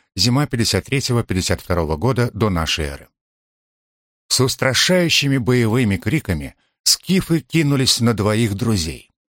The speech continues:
Брен, изловчившись, забрал лук у убитого телохранителя Парфянина и уложил уже четверых нападавших, включая стрелков, которые ранили Покора. Но врагов всё равно оставалось слишком много.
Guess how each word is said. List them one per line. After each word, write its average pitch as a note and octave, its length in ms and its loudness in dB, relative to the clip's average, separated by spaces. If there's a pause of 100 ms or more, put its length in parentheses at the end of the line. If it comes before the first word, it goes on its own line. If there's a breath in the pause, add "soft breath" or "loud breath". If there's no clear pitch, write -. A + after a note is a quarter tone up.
(360)
Брен, A2+ 580 2
изловчившись, G2 920 -2 (260 soft breath)
забрал C#3+ 420 2
лук E3 360 0
у D3 160 2
убитого C3+ 440 0
телохранителя A2 840 0
Парфянина B2+ 640 0 (240 loud breath)
и C3 80 4
уложил C3+ 480 4
уже D3 220 0
четверых A2 500 0
нападавших, B2 680 0 (160 soft breath)
включая G2 460 0
стрелков, F#2+ 540 -2
которые G2 440 0
ранили G2+ 400 0
Покора. D#2 480 -6 (680)
Но B2 200 4
врагов C3+ 540 -2
всё D#3 200 2
равно D3+ 280 2
оставалось G2+ 520 0
слишком F2+ 440 0
много. C#2+ 340 -2